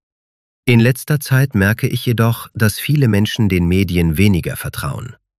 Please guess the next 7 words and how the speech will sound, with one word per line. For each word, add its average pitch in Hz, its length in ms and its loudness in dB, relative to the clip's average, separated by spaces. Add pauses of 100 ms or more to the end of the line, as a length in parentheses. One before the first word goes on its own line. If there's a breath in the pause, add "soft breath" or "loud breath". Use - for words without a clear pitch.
(640)
Manche 107 440 2
glauben, 120 560 2
dass 107 300 0
Journalisten 104 640 0
nicht - 320 -2
unabhängig 80 640 -2
berichten. - 540 -6